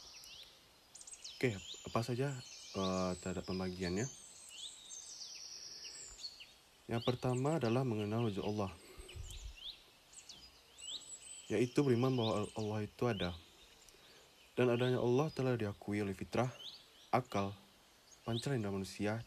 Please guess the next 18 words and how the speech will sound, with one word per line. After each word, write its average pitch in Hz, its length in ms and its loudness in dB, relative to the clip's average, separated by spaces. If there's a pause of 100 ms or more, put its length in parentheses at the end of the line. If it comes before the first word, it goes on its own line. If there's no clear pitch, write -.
dan 110 160 2 (140)
ditetapkan 110 640 -4
pula 123 320 2
oleh 95 160 -2
syariat. 98 320 -2 (1800)
Ketika 135 320 6
seseorang 120 480 6
melihat 110 240 0
makhluk 110 320 -2
ciptaan 92 320 -2
Allah 95 240 4 (320)
yang 127 160 4
berbeza-beza 95 560 2
bentuk, 120 400 4 (400)
warna, 110 480 2 (240)
jenis 107 320 0
dan 98 80 0
sebagainya 90 560 0